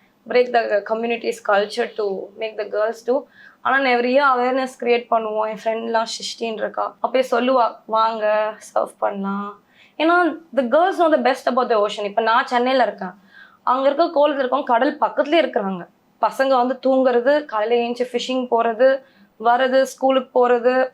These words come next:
பெரிய அண்ணாங்கலாம் ஃபிஷிங் போவாங்க. இப்ப எங்க செட்டு பசங்கலாம் வந்து ஸ்கூலுக்கு போவானுங்க. ஸ்கூலுக்கு போயிட்டு வந்துட்டு, "ஏ, அதெல்லாம் நல்லா அடிக்குதா, வா போய் சர்ஃப் பண்ணலாம்."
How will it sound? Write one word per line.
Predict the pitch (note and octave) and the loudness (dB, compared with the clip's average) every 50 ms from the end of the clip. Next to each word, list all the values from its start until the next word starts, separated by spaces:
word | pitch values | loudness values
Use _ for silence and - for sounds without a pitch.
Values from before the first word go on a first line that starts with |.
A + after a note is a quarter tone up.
| - | -4
பெரிய | _ C#4 C#4 D4+ D4+ D4 | _ 0 2 2 2 2
அண்ணாங்கலாம் | C#4 C4+ B3 A#3+ A#3+ C4 B3+ B3 | 2 2 0 2 0 -2 -2 -2
ஃபிஷிங் | B3 - - B3 B3 A#3+ A#3+ | -6 -4 -2 -2 -2 -2 -2
போவாங்க. | - G3 G3 G3 G3 G3 G3+ G3+ - _ _ _ _ _ _ | -2 -2 -2 -2 -4 -4 -8 -10 -14 _ _ _ _ _ _
இப்ப | - C#4+ C4 D4 C#4 | -4 0 0 0 2
எங்க | C4+ C#4 D4 | 2 0 0
செட்டு | D4 C#4+ D4 B3+ C#4+ C4 C4+ C4 | 2 0 0 0 0 2 2 0
பசங்கலாம் | B3+ C4 C4 B3 A#3+ A#3+ B3+ | 0 0 0 0 2 2 2
வந்து | B3+ B3 B3 | 2 0 -2
ஸ்கூலுக்கு | C4 - - - C4 C4+ C4 B3+ - A#3 G#3+ G3+ F#3+ F#3+ | -6 -6 -4 0 0 0 0 0 0 0 0 2 0 -2
போவானுங்க. | G3 G3 G#3+ | -2 -4 -6
ஸ்கூலுக்கு | G#3 - - - C4 C#4 C4+ C4 - | -6 -8 -6 0 2 2 2 2 0
போயிட்டு | B3 B3+ A#3 A#3+ A#3 | -2 -2 0 0 -2
வந்துட்டு, | A#3 B3 B3 - - C#4+ C#4 - _ _ _ _ _ - | -2 -2 -2 -2 -2 -2 -2 -8 _ _ _ _ _ 0
"ஏ, | - | 2
அதெல்லாம் | C4 B3+ B3+ B3+ C4 C4 | 2 4 4 2 2 2
நல்லா | B3+ A#3+ A#3+ B3 B3 | 2 2 2 2 2
அடிக்குதா, | A#3 A#3 - A#3 A#3 A3 | -2 -4 -2 2 2 2
வா | G#3+ A3 A3 | 4 2 0
போய் | A3 A3+ A3 | 2 -2 -8
சர்ஃப் | A3 - A#3 A3+ A3 A3 - | -4 0 0 0 0 0 -4
பண்ணலாம்." | - G#3 F#3+ F3+ F#3 F#3 F#3 - | -4 -4 -4 -4 -10 -12 -12 -14